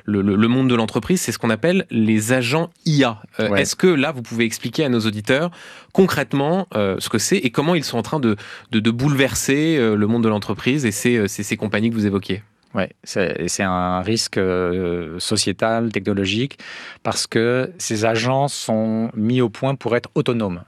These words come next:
Speaker 2: Donc, euh, contrairement à un chatbot où, euh,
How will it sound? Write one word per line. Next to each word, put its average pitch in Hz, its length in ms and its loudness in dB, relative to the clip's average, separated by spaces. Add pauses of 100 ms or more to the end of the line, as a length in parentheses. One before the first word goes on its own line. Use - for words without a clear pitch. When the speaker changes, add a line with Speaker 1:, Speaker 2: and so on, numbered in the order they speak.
(160)
Speaker 2:
Donc, 104 160 -2 (140)
euh, 98 240 -4
contrairement 143 560 0 (120)
à 120 420 -2 (120)
un 107 160 -2
chatbot 113 380 0 (200)
où, 104 380 0
euh, 87 380 -2